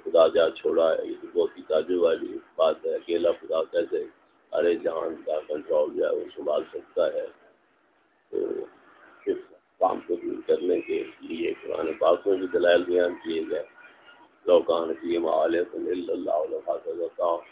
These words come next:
اگر زمین و آسمانوں میں اللہ کے علاوہ اور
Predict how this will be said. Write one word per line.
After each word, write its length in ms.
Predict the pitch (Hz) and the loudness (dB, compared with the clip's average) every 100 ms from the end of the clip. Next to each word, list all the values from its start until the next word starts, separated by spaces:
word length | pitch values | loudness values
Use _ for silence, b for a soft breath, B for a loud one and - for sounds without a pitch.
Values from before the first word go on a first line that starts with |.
| - - - - - - | -20 -20 -20 -20 -20 -6
اگر 180 | 80 | -2
زمین 380 | 80 78 82 85 | 0 -2 0 0
و 60 | 85 | 2
آسمانوں 560 | 82 - 85 80 85 | 2 0 -8 -4 -4
میں 100 | 85 | -4
اللہ 180 | 82 80 80 78 | -4 -2 -4 -2
کے 100 | 78 | -2
علاوہ 280 | 78 78 | 0 0
اور 240 | 80 82 | 2 2